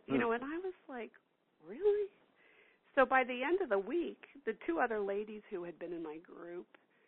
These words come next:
Speaker 1: uh, who had that same task, they were both saying, "Oh, yeah, I'm an alcoholic. I, like, I need to go to A A." And, and I was still going, "Well, maybe if I kept drinking, I'd become an alcoholic." And,
Speaker 2: <laughs>
Speaker 1: um,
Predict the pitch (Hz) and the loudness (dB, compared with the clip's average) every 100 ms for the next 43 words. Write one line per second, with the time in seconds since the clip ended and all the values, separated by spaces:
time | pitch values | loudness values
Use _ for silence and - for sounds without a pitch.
0 | _ _ _ - - - 202 196 214 214 | _ _ _ -2 0 2 0 0 0 2
1 | - - - 165 151 - 208 214 - - | 2 0 -2 -2 -2 -4 -4 -4 -6 -6
2 | 247 269 254 220 - - - 190 196 214 | -6 -6 -6 -6 -8 -14 -4 -2 0 0
3 | 185 156 170 160 131 - - 113 104 - | 2 4 4 2 -4 -4 -4 -2 0 -2
4 | - - - 143 - 135 - 95 - - | -4 -4 -2 -4 -2 -2 -2 -6 -8 -8
5 | - - - - 233 254 240 220 208 156 | -6 -6 -6 -2 4 6 8 6 4 2
6 | 120 - - - _ - 202 226 294 269 | -2 -12 -20 -20 _ -2 8 10 10 8
7 | - - 240 208 202 175 160 175 294 311 | -2 4 4 8 10 10 8 4 4 8
8 | 294 285 269 330 427 466 - 165 - 254 | 8 8 4 2 2 4 6 4 4 -4
9 | - - 175 - 147 160 147 - - 147 | -4 -2 -4 -4 -4 -4 -4 -8 -8 -8
10 | 135 123 - - 165 139 - 226 - _ | -6 -6 -8 -12 -6 -6 -6 -12 -16 _
11 | _ _ _ _ - - 165 165 160 165 | _ _ _ _ -14 -8 -6 -2 -2 -2
12 | 160 160 - | -4 -4 -6